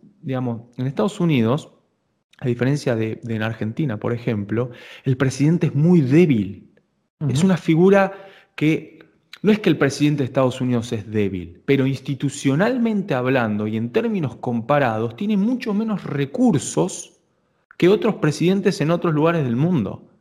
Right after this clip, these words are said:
Speaker 1: ¿Por qué? Porque el, el Congreso tiene una capacidad de veto tremenda, el Poder Judicial tiene una ca-, una capacidad de veto tremenda. Entonces el presidente tiene muy poco margen de maniobra, y si algunos recordarán, durante el gobierno de Obama,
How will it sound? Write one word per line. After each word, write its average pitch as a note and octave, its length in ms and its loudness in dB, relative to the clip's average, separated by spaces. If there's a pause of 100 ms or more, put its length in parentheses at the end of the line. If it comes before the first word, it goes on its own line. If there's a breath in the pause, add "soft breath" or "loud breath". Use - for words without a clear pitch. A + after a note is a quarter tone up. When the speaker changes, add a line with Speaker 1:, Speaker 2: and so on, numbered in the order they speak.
(840 loud breath)
Speaker 1:
¿Por C#3 160 2
qué? E3+ 160 2
Porque B2+ 300 -2
el, B2 180 -2
el A#2+ 180 -4
Congreso D3 720 0
tiene D3 260 0
una C3 200 -2
capacidad A2+ 480 -2
de A#2+ 120 0
veto B2 300 -2
tremenda, B2+ 640 -2 (280 loud breath)
el A2 140 -2
Poder C3 220 2
Judicial A#2+ 680 2
tiene D#3 180 0
una A#2+ 160 -2
ca-, A#2 180 -6
una B2 260 -2
capacidad A#2 520 -2
de A#2 80 2
veto A#2 420 -2
tremenda. A#2+ 360 0
Entonces G#3 260 0
el F#3+ 100 0
presidente G3+ 440 -2
tiene G#3 200 2
muy A#3 220 4
poco A3+ 340 2
margen G3+ 360 0
de E3 80 0
maniobra, D3+ 640 2 (320 loud breath)
y - 100 -6
si - 100 -2
algunos D3 380 2
recordarán, B2 680 2
durante G#2+ 300 -2
el G#2+ 60 -2
gobierno C#3+ 320 0
de C#3 80 0
Obama, A2+ 500 0